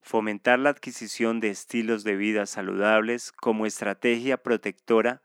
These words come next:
frente a la vulnerabilidad al consumo de sustancias psicoactivas lícitas e ilícitas en jóvenes. Fecha de inicio: dos mil seis. Resumen.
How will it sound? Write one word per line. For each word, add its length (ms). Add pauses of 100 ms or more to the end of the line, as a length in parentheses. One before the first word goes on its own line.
(500)
frente 420
a 20
la 140
vulnerabilidad 1200
al 160
consumo 540
de 100
sustancias 640
psicoactivas 920 (520)
lícitas 760
e 80
ilícitas 680
en 100
jóvenes. 760 (680)
Fecha 360
de 120
inicio: 560 (420)
dos 280
mil 200
seis. 640 (800)
Resumen. 680